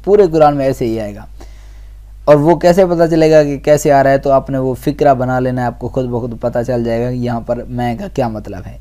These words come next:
एक तो अलिफ यहाँ मैं के लिए आएगा, यानी अक्तब, अक्तुब मैं लिखता हूँ। और इसी तरह से दूसरा आएगा क्या के लिए, अ-, अक्तब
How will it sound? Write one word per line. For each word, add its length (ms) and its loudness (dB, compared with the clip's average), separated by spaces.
एक 200 0
तो 80 2
अलिफ 220 2
यहाँ 200 0
मैं 300 0
के 100 -2
लिए 160 -2
आएगा, 380 -8
यानी 260 -4
अक्तब, 580 0
अक्तुब 540 0
मैं 420 2
लिखता 360 -2
हूँ। 260 -6
और 160 4
इसी 180 -2
तरह 200 2
से 140 -2
दूसरा 360 2
आएगा 460 0
क्या 200 10
के 180 -2
लिए, 280 -12
अ-, 180 2
अक्तब 680 4